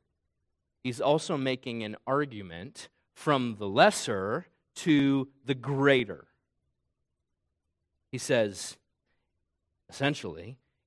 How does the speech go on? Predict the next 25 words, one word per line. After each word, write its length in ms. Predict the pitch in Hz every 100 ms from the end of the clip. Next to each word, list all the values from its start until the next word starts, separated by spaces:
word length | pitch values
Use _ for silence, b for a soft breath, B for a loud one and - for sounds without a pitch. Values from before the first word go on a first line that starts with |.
| _
if 260 | 156 147 - _ - 104
David 720 | 160 220 247 151 110 98 123 _ _ -
did 400 | 104 180 202 147
this 320 | 170 180 -
rightfully, 800 | 120 117 143 170 - - 95 85 82
if 200 | 104 -
David 400 | 185 247 185 - 175
ate 280 | 202 185
the, 120 | 143 131 - _
the 80 | 143
bread 360 | 135 196 208 220
of 140 | 165
the 100 | 139
presence, 560 | - 214 220 160 123 165
which 120 | -
was 160 | 143
lawful 380 | 143 196 202 202
for 180 | - 151
none 300 | 135 175 240
but 160 | 233 185
the 60 |
priests 380 | - 208 208 -
to 140 | 214 -
eat, 520 | 202 160 143 - - _ _ _ _ _ _ _ _ _ _ _ _
how 760 | - 190 196 202 202 208